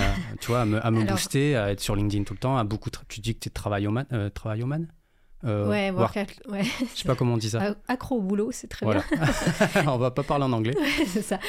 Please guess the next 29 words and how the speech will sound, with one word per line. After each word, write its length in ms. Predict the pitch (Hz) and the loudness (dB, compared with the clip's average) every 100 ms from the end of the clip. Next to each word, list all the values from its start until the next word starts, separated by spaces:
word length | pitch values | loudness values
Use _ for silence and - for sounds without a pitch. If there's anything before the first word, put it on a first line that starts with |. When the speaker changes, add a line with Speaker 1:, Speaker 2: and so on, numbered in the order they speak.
| - | -2
Speaker 1:
Ouais. 60 | 107 | 0
Speaker 2:
Non, 100 | 226 | 0
non, 160 | 233 226 | 0 2
mais, 220 | 202 196 | 2 2
euh, 100 | 190 | 2
oui, 260 | 208 254 175 | 2 0 0
euh, 260 | 180 170 | -2 -2
alors 200 | 175 175 | -2 -2
je 60 | 170 | -4
suis 140 | - | -6
vraiment 260 | 165 175 208 | -2 0 0
accro 260 | 202 - 202 | -2 -2 -2
à, 260 | 170 165 156 151 - | -2 -2 -6 -8 -10
à 120 | 165 | -8
mon 140 | 165 | -8
travail, 280 | 165 170 214 | -6 -4 -6
ça 160 | - - | -6 -10
c'est, 360 | - 170 165 - - - - _ _ | -6 -6 -6 -10 -20 -20 -20 _ _
c'est 300 | - - - | -10 -10 -4
une 80 | 175 | -2
certitude. 640 | 196 180 190 - 254 262 - - - - - | -2 -4 -6 -4 0 0 -2 -14 -20 -20 -4
Et, 280 | 202 214 208 | 0 2 4
euh, 280 | 180 175 170 | 2 0 -2
et 160 | - 175 | -2 -2
j'aime 220 | 180 175 | 0 0
bien 160 | 196 233 | 2 2
aider 200 | 190 180 | 2 0
les 140 | 175 | 0
autres, 340 | 180 - - | -2 -6 -18